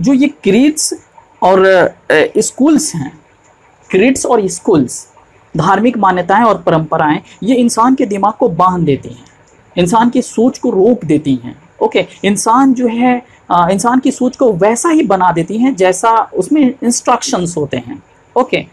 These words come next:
और इंसान की प्रवृत्ति बिल्कुल वैसे हो जाती है और इंसान वैसे दृष्टि से देखने लगता है। तो यहाँ कवि यह कहता है last line में, जो तुम जिसको सच मानो,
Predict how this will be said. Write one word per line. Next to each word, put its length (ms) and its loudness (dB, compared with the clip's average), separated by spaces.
और 100 2
इंसान 260 2
की 100 0
प्रवृत्ति 440 0
बिल्कुल 320 -2
वैसे 360 0
हो 160 0
जाती 280 -4
है 60 0
और 80 -2
इंसान 340 0
वैसे 260 -2
दृष्टि 360 -2
से 140 -8
देखने 380 -4
लगता 320 -6
है। 140 -12
तो 80 2
यहाँ 360 0
कवि 200 2
यह 260 2
कहता 380 -2
है 120 -2
last 300 -2
line 160 -4
में, 120 -2
जो 300 2
तुम 260 0
जिसको 300 -2
सच 360 -4
मानो, 400 0